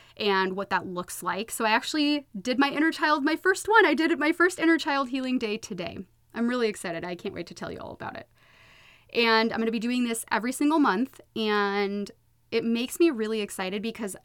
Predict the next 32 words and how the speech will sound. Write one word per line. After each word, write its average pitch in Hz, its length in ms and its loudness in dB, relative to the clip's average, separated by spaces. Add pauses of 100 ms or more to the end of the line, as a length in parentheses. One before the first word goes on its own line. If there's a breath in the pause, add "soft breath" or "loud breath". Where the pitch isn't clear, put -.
(320)
this 240 180 -4
is 262 80 -8
actually 277 260 -4
gonna 262 140 -4
allow 202 240 0
me 208 200 -4
to 214 220 -8
plan 208 600 -4
activities 220 680 -6
that 220 140 -4
I 214 60 -6
think 214 160 -6
I've 220 160 -4
wanted 185 240 -2
to 185 100 -6
do 185 140 -8
for 196 140 -8
a 196 60 -6
long 185 260 -8
time. 190 340 -4 (440 loud breath)
I - 60 -4
was 220 140 0
speaking 226 320 -4
with 220 120 -6
one 208 120 -2
of 196 80 -2
my 190 100 -4
friends, 185 440 -4
and 190 280 -2
she - 160 -6
was 208 160 -4
like, 202 240 -2